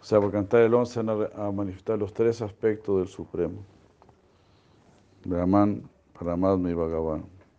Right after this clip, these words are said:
<clears throat> Bhagavato, Brahmana y Paramatmana. Ya tal lingam. Estas manifestaciones tal lingam.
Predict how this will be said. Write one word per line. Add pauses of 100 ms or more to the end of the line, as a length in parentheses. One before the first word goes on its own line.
(2000)
<clears throat>
Bhagavato, (140)
Brahmana
y
Paramatmana. (1200)
Ya
tal
lingam. (1400)
Estas
manifestaciones
tal
lingam.